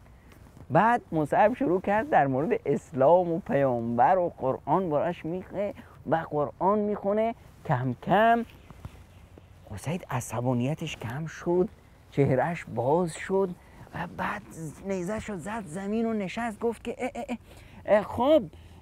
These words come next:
اه، اگه کسی بخواد با شما باشه، کسی بخواد تو دین شما باشه،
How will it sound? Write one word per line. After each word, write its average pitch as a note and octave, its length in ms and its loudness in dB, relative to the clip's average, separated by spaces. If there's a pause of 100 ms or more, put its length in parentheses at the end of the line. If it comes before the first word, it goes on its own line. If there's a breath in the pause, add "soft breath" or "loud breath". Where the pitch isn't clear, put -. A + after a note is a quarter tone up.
(100 soft breath)
اه، G3+ 420 4 (120)
اگه A3 320 4
کسی G#3 400 -2
بخواد G3+ 360 6
با F#3+ 140 4
شما G3 380 6
باشه، A#3+ 600 8
کسی G#3 360 0
بخواد F#3+ 320 2
تو G3 100 -4
دین G3 300 0
شما G3 260 0
باشه، G3 440 2